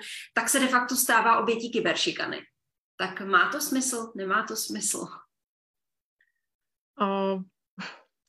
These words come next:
Speaker 2: já bych měla říct, že to má smysl.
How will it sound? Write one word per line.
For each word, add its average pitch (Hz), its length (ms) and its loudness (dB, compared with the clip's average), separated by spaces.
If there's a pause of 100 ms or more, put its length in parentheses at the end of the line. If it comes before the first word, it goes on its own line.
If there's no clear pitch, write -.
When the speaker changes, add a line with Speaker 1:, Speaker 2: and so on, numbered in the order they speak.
(120)
Speaker 2:
já 220 140 6
bych 262 180 2
měla 269 240 6
říct, 240 280 0
že 247 100 -2
to 262 480 6
má 180 280 0
smysl. 220 600 0